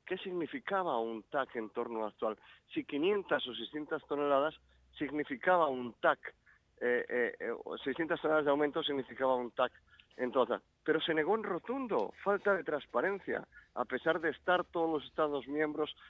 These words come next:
apoyando esa pregunta. ¿Qué tuvimos que hacer los europeos? Decirle al delegado de Marruecos: "Por favor, pregunte usted". Y entonces el delegado de Marruecos pregunta: "¿quinientas toneladas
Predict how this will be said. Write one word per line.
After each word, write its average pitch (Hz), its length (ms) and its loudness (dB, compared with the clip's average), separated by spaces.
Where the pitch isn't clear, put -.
apoyando 135 680 4
esa 135 220 0
pregunta. 131 560 -2
¿Qué 202 120 4
tuvimos 190 380 2
que - 80 0
hacer 165 240 0
los 165 180 0
europeos? 160 580 2
Decirle 151 480 2
al 151 140 6
delegado 151 500 6
de 151 80 4
Marruecos: 156 560 0
"Por 135 180 0
favor, 135 340 0
pregunte 143 560 0
usted". 143 400 0
Y 120 100 -4
entonces 143 520 -2
el 135 220 2
delegado 123 380 4
de 175 80 4
Marruecos 170 520 0
pregunta: 151 640 4
"¿quinientas 180 640 2
toneladas 143 720 6